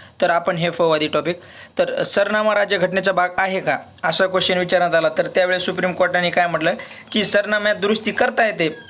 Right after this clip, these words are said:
पण बेसिक स्ट्रक्चरला धक्का न लावता. तर आपण पाहू, घटना समितीने घटनेच्या इतर भागाप्रमाणे सरनामा सुद्धा कायदा म्हणून संमत केला, पण उरलेली जी घटना संमत केल्यावर सरनामा संमत करण्यात आला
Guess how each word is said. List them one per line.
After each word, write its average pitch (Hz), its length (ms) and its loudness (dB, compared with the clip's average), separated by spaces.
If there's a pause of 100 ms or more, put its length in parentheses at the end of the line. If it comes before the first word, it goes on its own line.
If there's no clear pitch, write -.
(180)
पण 196 200 0
बेसिक 208 320 2
स्ट्रक्चरला 196 560 0
धक्का 175 320 0
न 170 60 -2
लावता. 139 440 0 (540)
तर 175 80 4
आपण 175 240 -2
पाहू, 143 180 2
घटना 160 300 0
समितीने 214 420 0
घटनेच्या 185 380 0
इतर 185 240 2
भागाप्रमाणे 180 600 0
सरनामा 175 420 0
सुद्धा 185 280 0
कायदा 190 480 0
म्हणून 196 320 0 (280)
संमत 233 280 2 (100)
केला, 180 240 0 (360)
पण 233 160 2 (440)
उरलेली 220 400 2
जी 214 100 2
घटना 202 300 2
संमत 208 240 0 (120)
केल्यावर 190 260 2
सरनामा 190 440 0
संमत 185 340 0
करण्यात 180 360 0
आला 175 280 0